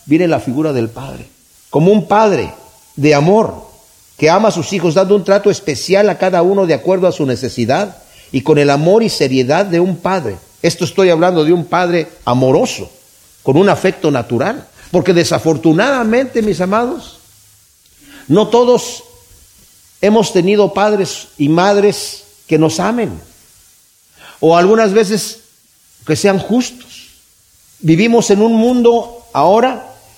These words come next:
en donde encontramos que,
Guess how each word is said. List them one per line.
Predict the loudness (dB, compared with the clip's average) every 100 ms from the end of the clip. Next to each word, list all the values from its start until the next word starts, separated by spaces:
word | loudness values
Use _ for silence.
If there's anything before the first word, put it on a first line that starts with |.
| -4
en | 0
donde | 2 2 2 0 -4 -18 _ -2
encontramos | 0 2 0 2 2 2 0
que, | 0 0 0 -6